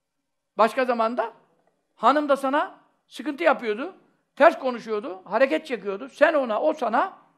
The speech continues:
bire ikiye kadar huzur yok. Ondan sonra ya ayrı yatakta yatacaksın, aynı yatakta yatarsan da battaniyeyi bir o çekecek, bir sen çekeceksin, sırtını birbirine döneceksin, bilmem ne, bilmem ne. Huzur yok, bir şey yok.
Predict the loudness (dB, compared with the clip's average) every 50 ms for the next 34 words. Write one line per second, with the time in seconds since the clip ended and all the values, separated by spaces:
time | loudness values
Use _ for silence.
0 | _ _ _ _ _ _ _ _ _ _ _ -4 -2 0 0 0 -2 -2 -2 -2
1 | 0 0 0 0 0 0 0 -2 -4 -16 _ _ _ _ _ _ _ _ _ _
2 | _ -12 -10 -6 -4 0 4 6 6 6 4 0 -12 -20 _ _ _ _ _ _
3 | _ _ _ _ _ _ _ _ _ -4 0 0 0 2 2 2 2 4 4 4
4 | 4 4 4 4 2 0 0 0 -2 -4 -2 -2 0 0 -2 -2 -8 -8 -8 -8
5 | -8 -10 -18 -20 -20 _ _ _ _ _ _ 2 4 4 4 4 2 0 0 0
6 | 0 -2 0 0 -2 0 2 0 0 0 0 0 -2 0 0 0 0 0 0 -4
7 | -12 _ _ _ _ _ _ _ _ _ 2 2 2 2 2 0 0 0 0 -2
8 | -4 -2 0 0 0 0 -2 -6 -6 -4 -6 -6 -6 -8 -10 -6 -4 -4 -4 -4
9 | -8 -10 -10 -10 -10 -8 -8 -8 -8 -10 -16 -20 _ _ _ -8 -4 -4 -4 -2
10 | -4 -6 -6 -6 -6 -8 -8 -6 -4 -4 -4 -2 -2 -4 -4 -4 -8 -6 -6 -6
11 | -6 -6 -6 -10 _ _ _ _ -8 -8 -6 -4 -4 -2 0 -2 -2 -2 -4 -8
12 | -6 -4 -4 -4 -4 -8 -16 -20 _ _ _ _ -8 -8 -6 -4 -2 2 4 4
13 | 2 2 -6 -10 -6 -4 -4 -4 -4 -8 -16